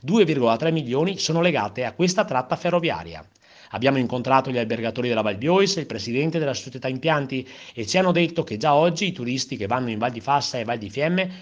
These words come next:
arrivano da Venezia passando per la Gordina. Anche il sindaco di Corvara ci ha spiegato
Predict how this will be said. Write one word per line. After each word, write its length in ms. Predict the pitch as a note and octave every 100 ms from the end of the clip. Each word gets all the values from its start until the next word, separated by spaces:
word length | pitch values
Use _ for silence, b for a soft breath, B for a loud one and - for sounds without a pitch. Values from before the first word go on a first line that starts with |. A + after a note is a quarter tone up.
| B
arrivano 420 | B2 C#3 G3+ G3 F3
da 100 | D3
Venezia 480 | C#3 C#3 C#3+ F#3
passando 400 | E3+ E3 - D#3+
per 140 | E3+ E3+
la 80 | E3+
Gordina. 520 | F3+ D3 F2 E2+ D#2 _ _ -
Anche 220 | D3 C3
il 60 |
sindaco 320 | A2 D3 C#3 A#2
di 60 |
Corvara 500 | A2 G#2+ B2+ E3 G3+
ci 100 | -
ha 20 |
spiegato 640 | G2+ A#2 G#2+ A2 G#2+ D#3+